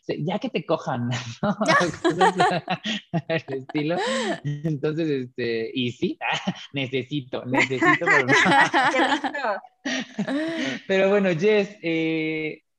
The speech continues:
Speaker 1: ¿tú, tú qué me puedes comentar de, de esta situación de que de repente nos sentimos como desbordados?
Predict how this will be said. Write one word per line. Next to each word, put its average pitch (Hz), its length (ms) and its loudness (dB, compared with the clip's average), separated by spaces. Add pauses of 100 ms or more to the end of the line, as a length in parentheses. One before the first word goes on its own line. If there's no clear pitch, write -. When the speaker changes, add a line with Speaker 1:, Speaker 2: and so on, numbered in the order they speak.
Speaker 1:
¿tú, 214 300 -2
tú 214 140 -6
qué 220 140 -4
me 202 160 -4
puedes 175 280 -4
comentar 131 520 -6
de, 120 320 -6
de 123 100 -6
esta 131 200 -6
situación 123 580 -4
de 113 200 -2
que 117 80 -8
de 113 80 -4
repente 120 440 -6
nos 110 120 -12
sentimos 123 340 -12
como 113 220 -12
desbordados? 107 840 -6